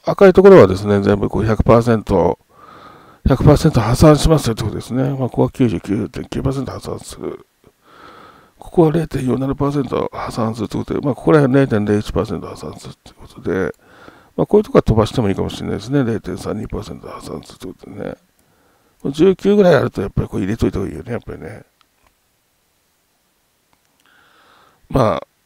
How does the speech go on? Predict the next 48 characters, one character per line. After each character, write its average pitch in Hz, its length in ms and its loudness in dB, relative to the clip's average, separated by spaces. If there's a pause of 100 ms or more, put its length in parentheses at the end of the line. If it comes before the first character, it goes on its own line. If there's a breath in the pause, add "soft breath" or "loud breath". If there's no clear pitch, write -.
(100)
う - 380 -14
ん、 - 60 -20
と 139 100 -2
か 101 140 -10
ね、 123 200 -4
ま 101 340 -6
あ、 95 40 -12
そ - 160 -12
の 98 80 -10
百 101 180 -12
パ 107 120 2
ー 104 60 -6
セ 101 120 -6
ン 95 60 -10
ト、 107 260 -10 (160)
ま 104 160 -14
あ、 - 60 -12
病 95 160 -2
気 - 100 -12
に 101 80 -14
な 98 80 -8
る 98 80 -8
と 95 80 -10
か、 98 80 -8
う 98 60 -12
つ - 80 -16
病 98 200 -10
に 98 60 -16
な - 60 -14
っ - 60 -20
ち - 120 -18
ゃ - 20 -18
う - 40 -18
と - 80 -20
か、 - 120 -18
ま 123 80 -8
あ、 - 20 -6
そ 170 160 2
う 180 40 8
い 190 60 8
う 196 40 8
よ 190 120 6
う - 20 4
な 101 100 2
感 95 200 -8
じ 101 120 -12
で 95 120 -8
ね、 131 220 -6